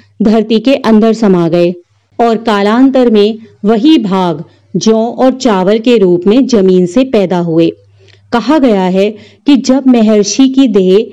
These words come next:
भूमि में समाई, उस दिन एकादशी थी। इसी वजह से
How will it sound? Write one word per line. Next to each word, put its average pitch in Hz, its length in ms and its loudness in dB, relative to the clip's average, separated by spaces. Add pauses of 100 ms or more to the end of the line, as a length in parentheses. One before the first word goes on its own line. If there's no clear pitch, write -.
(280)
भूमि 294 380 4
में 294 140 0
समाई, 180 540 -2 (400)
उस 269 220 2
दिन 240 400 -2
एकादशी 208 680 0
थी। 165 280 -4 (600)
इसी 320 280 2
वजह 202 340 2
से 190 320 0